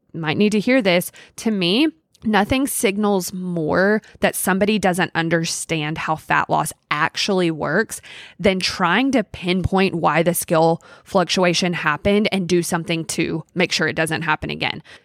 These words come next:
If you really understand how fat loss works and that, you know, the scale is measuring so many other things like your water <laughs> weight or the food volume in your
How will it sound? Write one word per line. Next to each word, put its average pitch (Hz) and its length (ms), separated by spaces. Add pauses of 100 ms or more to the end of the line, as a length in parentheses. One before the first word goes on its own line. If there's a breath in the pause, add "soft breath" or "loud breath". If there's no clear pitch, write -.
(120)
If 208 180
you 214 120
really 269 380
understand 175 640
how 202 580
fat 185 360
loss 165 380
works 165 840 (380 loud breath)
and 185 280
that, 170 600
you 196 200
know, 160 340
the 175 160
scale 226 800
is 175 200
measuring 175 540
so 180 320
many 190 280
other 170 300
things 170 720
like 151 420
your 165 280
water 160 420
<laughs> - 20
weight 196 360
or 214 120
the 196 100
food 190 360
volume 196 480
in 175 120
your 170 180